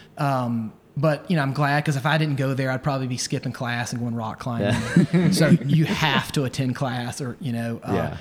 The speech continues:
Speaker 1: I had to ride my bike every day as my military duty or I would get in trouble.
Speaker 2: Okay.
Speaker 1: So, you know, I'm out there riding and, uh,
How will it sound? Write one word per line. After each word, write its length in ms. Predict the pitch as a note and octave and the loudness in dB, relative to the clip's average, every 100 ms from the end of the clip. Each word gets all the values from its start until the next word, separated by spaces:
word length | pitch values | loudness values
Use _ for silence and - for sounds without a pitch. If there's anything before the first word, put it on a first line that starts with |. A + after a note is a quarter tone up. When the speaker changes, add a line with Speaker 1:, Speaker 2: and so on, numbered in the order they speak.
| - | -8
Speaker 1:
I 80 | - | -4
had 280 | C#3+ D#3 E3 | 0 2 2
to 80 | D3 | 2
ride 380 | C3+ C3 C3+ C3 | 0 0 0 0
my 120 | C3 | -2
bike 300 | A#2 B2 B2+ | -2 -4 -2
every 220 | C3+ B2 | -4 -4
day 420 | A#2+ B2 A#2 A#2+ A#2+ _ | -4 -4 -4 -6 -8 _
as 180 | C3 B2 | -4 -2
my 100 | B2 | -2
military 520 | B2 B2 B2 B2+ A#2 | -2 -2 -4 -4 -4
duty 400 | A2+ B2 A#2 A2+ | -2 -2 -2 -4
or 180 | B2+ B2+ | -6 -6
I 140 | A#2 A#2 | -4 -4
would 200 | A2+ A2 | -6 -6
get 260 | A2+ A2 - | -8 -8 -8
in 160 | B2+ | -8
trouble. 420 | A2 A#2 A2 G2+ A#2 - | -6 -6 -8 -10 -12 -6
Speaker 2:
Okay. 320 | G3 - E2+ | -4 -2 -4
Speaker 1:
So, 340 | - E3 C#3+ D3 | 0 0 0 -2
you 60 | D3+ | -2
know, 60 | |
I'm 80 | C3 | 0
out 120 | C#3+ D3+ | 0 0
there 120 | D3 | 0
riding 520 | C3+ B2 C3+ D3+ D#3 | 0 0 0 0 -2
and, 300 | C#3 C3 B2+ | -4 -4 -4
uh, 420 | B2+ B2 B2 B2 | -4 -4 -6 -8